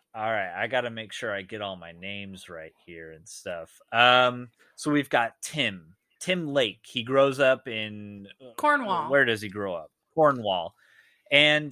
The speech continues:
Speaker 1: he's got his father, James, his mother, Mary, and, uh, they've got this weird uncle who's, like, this lovably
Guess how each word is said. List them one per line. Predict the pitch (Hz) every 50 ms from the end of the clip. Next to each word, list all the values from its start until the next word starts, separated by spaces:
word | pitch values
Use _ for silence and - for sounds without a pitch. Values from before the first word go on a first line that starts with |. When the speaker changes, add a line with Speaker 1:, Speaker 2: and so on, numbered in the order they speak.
| - -
Speaker 1:
he's | - 147 - 175 160 135 -
got | - 147 127 127 127
his | 151 143 135 -
father, | - - 131 107 104 104 101 101 107 90 101 131 190 214 226 _ _ _
James, | - - 120 98 98 98 104 113 147 175 - -
his | 170 143 120 107
mother, | 110 110 104 101 101 107 113 131 156 185 190 120
Mary, | 113 107 101 95 95 98 101 120 143 - - _ -
and, | 123 123 131 131 131 120 -
uh, | 143 120 120 117 117 117 117 117 120 _
they've | 139 131 131 127 127 123 - -
got | - - 156 131 120 _ _ _
this | 139 127 120 - - -
weird | 143 120 120 120 120 120 120 135 139 143 151 147 139 _ -
uncle | 113 113 117 117 110 - 120 107 104 110 127 156 180 _ _ _ _ _ _ _ _ _ _ _ _ _ - -
who's, | 143 131 123 117 -
like, | 139 127 123 113 _
this | - 135 127 - - _
lovably | 131 127 127 123 123 127 135 143 143 139 147 151 143 131 - 139 139 143 139 135 131 131 131 127 127 127 127